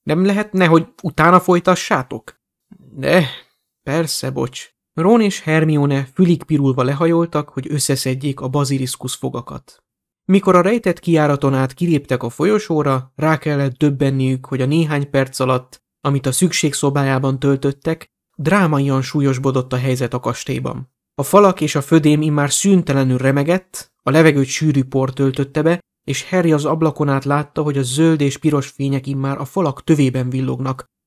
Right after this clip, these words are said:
a halálfalók vészesen megközelítették az épületet. Harry közelebb lépett az ablakhoz, és lenézve Grópot pillantotta meg. Az óriás céltalanul cammogott fel alá, egy vízköpő szörnynek látszó szobrot lóbált, és bömbölve adott hangot nem tetszésének.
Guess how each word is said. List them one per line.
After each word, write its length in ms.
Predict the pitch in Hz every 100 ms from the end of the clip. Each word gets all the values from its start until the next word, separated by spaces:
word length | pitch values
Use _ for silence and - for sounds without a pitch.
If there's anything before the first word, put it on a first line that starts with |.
| -
a 60 |
halálfalók 600 | 123 170 180 170 175 170 170
vészesen 500 | 208 190 139 143 135
megközelítették 920 | 135 135 135 139 135 131 127 131 131
az 100 | 131
épületet. 760 | 131 135 117 - 117 - _ _ _ -
Harry 280 | 208 208 185
közelebb 400 | 214 180 147 139
lépett 360 | 139 131 127
az 120 | 135 143
ablakhoz, 640 | 156 175 175 175 165 -
és 200 | - 139
lenézve 440 | 175 190 170 143 160
Grópot 500 | 160 202 190 139 131
pillantotta 680 | 147 139 135 135 135 131
meg. 280 | 127 131 131 _ _ _
Az 100 | 143
óriás 380 | 160 185 175 165
céltalanul 720 | - - 226 196 160 147 131
cammogott 560 | 127 147 139 139 127 127
fel 200 | - 143
alá, 420 | 135 147 180 180 _ _
egy 200 | - 147
vízköpő 560 | 151 202 - 185 180 147
szörnynek 480 | - 147 143 135 135
látszó 340 | 131 127 131
szobrot 480 | 127 135 139 151 151
lóbált, 600 | 170 165 175 180 - - _ _ -
és 160 | 160
bömbölve 500 | 170 233 190 160 147
adott 260 | 139 139 131
hangot 340 | 143 131 127
nem 180 | 131 120
tetszésének. 1000 | - - - 127 - 127 - 123 -